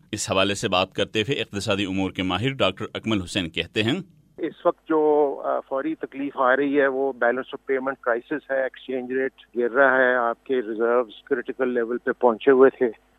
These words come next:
Speaker 2: until recently، اس کو face کرنا پہلا ہے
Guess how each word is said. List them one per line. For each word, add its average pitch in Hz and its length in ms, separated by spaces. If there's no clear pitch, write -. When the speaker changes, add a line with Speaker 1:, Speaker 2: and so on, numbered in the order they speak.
Speaker 2:
until 117 320
recently، 131 560
اس - 180
کو 190 220
face 170 260
کرنا 151 380
پہلا 143 360
ہے 131 280